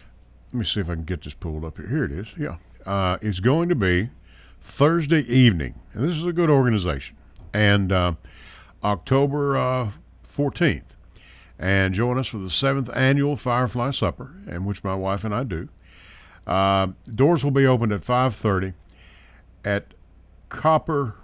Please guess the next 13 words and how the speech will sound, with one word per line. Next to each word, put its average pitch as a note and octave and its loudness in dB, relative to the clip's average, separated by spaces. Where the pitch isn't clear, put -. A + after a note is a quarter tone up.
Ridge B2 6
Venue. G#2 6
Do E3+ -4
you B3+ -2
know F4+ -2
where C#4+ 0
that G3 0
is? E3+ -4
Copper E3+ -4
Ridge C#3 -2
Venue, C#3 -2
anybody D3+ -2
know? C#3+ -6